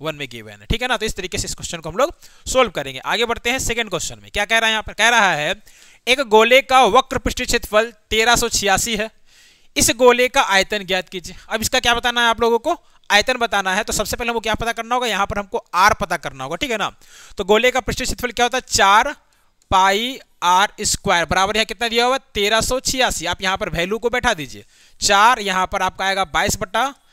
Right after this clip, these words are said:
सात गुना यहाँ पर, सॉरी, आर का स्क्वायर, और ये हो गया हमारा तेरह सौ छियासी। इसको आप काटिए,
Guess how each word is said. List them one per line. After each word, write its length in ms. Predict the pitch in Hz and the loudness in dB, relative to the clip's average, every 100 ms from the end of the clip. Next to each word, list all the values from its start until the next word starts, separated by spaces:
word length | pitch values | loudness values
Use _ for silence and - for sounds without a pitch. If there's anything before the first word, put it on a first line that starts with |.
| _ _ | _ _
सात 540 | - - 202 202 247 190 | -8 -2 4 4 4 -2
गुना 320 | 160 196 233 | -6 -2 0
यहाँ 220 | 233 214 | 2 2
पर, 240 | 208 254 262 - _ - | 2 0 0 -4 _ -8
सॉरी, 160 | 175 | -8
आर 240 | 180 175 190 | -2 0 0
का 160 | 233 | 0
स्क्वायर, 360 | 226 - 247 311 - - - - - | -2 0 0 0 -4 -20 -20 -12 -4
और 120 | 214 | 0
ये 60 | |
हो 100 | 233 | 2
गया 140 | 214 226 | 2 2
हमारा 300 | 214 240 311 - - _ _ _ - | 2 2 2 -4 -20 _ _ _ -6
तेरह 240 | 190 208 | -2 -2
सौ 180 | 196 262 | -2 -4
छियासी। 440 | - 226 233 190 | -4 0 0 0
इसको 180 | 190 - | -2 -2
आप 240 | 220 - - | -2 -2 0
काटिए, 400 | 240 - 139 | 2 2 -4